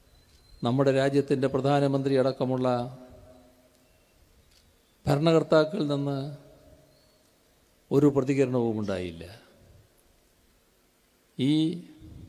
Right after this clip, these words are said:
അതിക്രമം കാണിക്കുന്നവർക്ക് എല്ലാവിധ സഹായവും പിന്തുണയും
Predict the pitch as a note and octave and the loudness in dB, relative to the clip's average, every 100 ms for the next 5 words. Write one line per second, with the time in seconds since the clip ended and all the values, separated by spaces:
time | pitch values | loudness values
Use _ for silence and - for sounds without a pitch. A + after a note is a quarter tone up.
0 | - _ _ _ _ _ _ - C#3+ D3+ | -20 _ _ _ _ _ _ -2 0 2
1 | D#3+ D#3 D#3+ D3+ D#3 D#3+ D3+ D#3 D#3 D#3 | 2 2 2 2 2 0 0 2 0 0
2 | D3 D3 E3 - - - - - - _ | -4 -4 -8 -16 -20 -20 -20 -20 -20 _
3 | _ _ _ _ _ _ _ - B2+ D3 | _ _ _ _ _ _ _ -4 2 4
4 | D#3+ D#3+ D#3 D3+ D3 C#3+ - - - - | 6 4 4 2 0 -8 -16 -18 -20 -20
5 | - - - _ _ _ _ _ _ _ | -20 -20 -20 _ _ _ _ _ _ _
6 | - C#3+ B2 D3+ D#3+ D#3 D3+ C#3 D3 C#3+ | -4 0 4 6 6 4 2 0 0 2
7 | C#3+ A#2 E2 | 2 0 -4